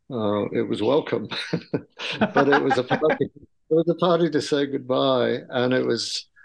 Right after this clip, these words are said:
wonderful, absolutely wonderful. I mean, it was, uh, if you're going to say goodbye to a country and to a company and to people who have been dear to you, uh, for all those years,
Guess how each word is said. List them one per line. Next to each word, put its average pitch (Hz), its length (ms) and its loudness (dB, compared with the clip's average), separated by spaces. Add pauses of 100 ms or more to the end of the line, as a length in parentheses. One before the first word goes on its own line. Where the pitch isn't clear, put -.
(220)
wonderful, 123 600 0
absolutely 117 520 -2
wonderful. 110 360 -2
I 110 40 0
mean, 113 140 0
it 117 160 -4
was, 117 220 -4 (840)
uh, 139 220 0
if 131 180 0
you're 143 120 2
going 156 200 2
to 135 80 -6
say 120 300 2
goodbye 113 600 -2
to 104 160 -2
a 98 40 -2
country 117 600 -4 (580)
and 110 340 0
to 98 560 0
a 110 80 -6
company 104 640 -4 (500)
and 104 220 -2
to - 80 -4
people 110 480 -2
who 98 580 0
have 98 200 -6
been 101 340 -2
dear 113 240 2
to - 220 -8
you, 95 580 0
uh, 95 320 -2
for 107 160 -2
all 107 120 0
those 98 300 0
years, 104 600 -2